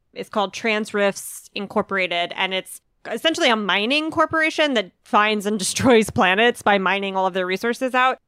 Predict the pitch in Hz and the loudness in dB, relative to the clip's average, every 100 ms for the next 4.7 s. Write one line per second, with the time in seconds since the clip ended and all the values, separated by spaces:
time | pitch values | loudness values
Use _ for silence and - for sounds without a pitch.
0 | _ 208 - 208 180 196 202 202 196 190 | _ -6 -2 -2 0 -2 0 -2 -2 -4
1 | 185 175 185 185 185 185 - 185 180 180 | -2 0 -2 -4 -8 -6 -4 -4 -4 -4
2 | 185 185 190 180 160 180 165 170 180 180 | -4 -4 -4 -6 -4 -8 -8 -12 -12 -14
3 | - 196 - 185 175 180 180 175 175 175 | -8 -8 -6 -6 -6 -6 -6 -6 -6 -6
4 | 175 156 190 175 190 180 175 | -6 -4 -4 -4 -6 -6 -12